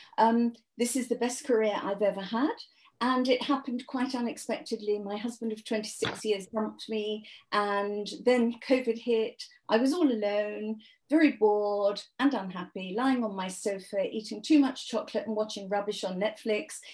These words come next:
And then I thought, "Pat, after two weeks, I thought, 'Pat, this is ridiculous. Just get a grip. Why don't you write a book?'" So I did, and my first book was born.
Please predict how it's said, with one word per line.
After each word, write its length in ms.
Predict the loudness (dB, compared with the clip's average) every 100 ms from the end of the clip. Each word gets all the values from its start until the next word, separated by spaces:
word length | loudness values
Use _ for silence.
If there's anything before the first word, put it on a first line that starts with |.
| -20 -4 0
And 420 | 2 4 2 4
then 160 | 4
I 100 | 4
thought, 280 | 2 0 -2
"Pat, 220 | 0 -2 -2
after 240 | -6 -6
two 200 | -2 0
weeks, 240 | 0 -2 -6
I 80 | -6
thought, 220 | -6 -6
'Pat, 180 | -8 -8
this 120 | -10
is 140 | -8
ridiculous. 540 | -8 -8 -8 -10 -12 -10
Just 260 | -10 -6
get 220 | -4 -4
a 20 | -4
grip. 400 | -2 0 -2 -8 -20 -20 -20 _ _ -2
Why 120 | 0
don't 180 | 0 -2
you 60 | 2
write 220 | 2 2
a 40 |
book?'" 360 | 4 4 4 -4 -20 _
So 240 | -4 2 2
I 100 | 6
did, 300 | 6 6 -2 -10 -2
and 100 | 0
my 140 | 0
first 340 | 2 2 2 -2
book 220 | -4 -4
was 140 | -8
born. 380 | -2 -2 -2 -6